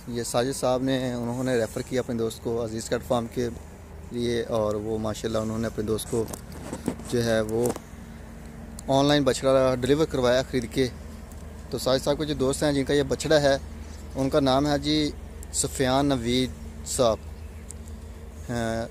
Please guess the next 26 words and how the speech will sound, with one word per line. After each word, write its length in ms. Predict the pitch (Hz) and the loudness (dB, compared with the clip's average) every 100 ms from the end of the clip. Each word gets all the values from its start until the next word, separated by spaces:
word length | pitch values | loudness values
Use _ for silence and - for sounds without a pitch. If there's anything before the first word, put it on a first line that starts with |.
| - | -8
शेख 420 | - 127 131 156 | -2 4 4 4
सुफियान 520 | - - - 127 120 127 | 0 -4 -2 0 2 2
नवीद 200 | 120 117 | 2 2
साहब 240 | 127 120 | 2 0
from 360 | - 120 117 120 - - | 2 2 2 0 -6 -2
हैदराबाद 380 | 131 127 147 151 | 4 8 8 8
सिटी 220 | - 143 156 | 4 2 4
से। 220 | 151 143 - - - - - - - | 4 4 0 -14 -14 -16 -16 -16 -6
और 140 | 123 117 | 0 2
माशाल्लाह 440 | 123 123 135 131 | 4 2 4 4
ये, 360 | 127 127 127 123 - | 4 4 0 -2 -6
ये 580 | 131 120 123 123 120 123 - | 0 2 4 4 2 0 -4
उनका 220 | 117 117 | -4 -2
माशाल्लाह 480 | 117 113 - 117 113 | -2 -2 -2 0 0
जी 240 | 117 117 113 - - - - - - - | 0 -2 -4 -14 -16 -16 -16 -16 -16 -4
दो 100 | 127 | 2
हज़ार 160 | 127 143 | 6 6
चौबीस 380 | - 165 180 190 | 6 4 4 6
के 120 | - | 6
लिए 260 | 170 160 156 | 6 6 4
जो 140 | 147 | 4
है 260 | 131 131 135 | 4 4 4
ये 380 | 131 135 135 123 - - - - | 4 4 4 0 -8 -12 -10 0
लाल 340 | 120 127 135 135 | 8 10 10 8
नुकरा 340 | 123 143 143 | 2 6 8
है 220 | 135 131 | 8 2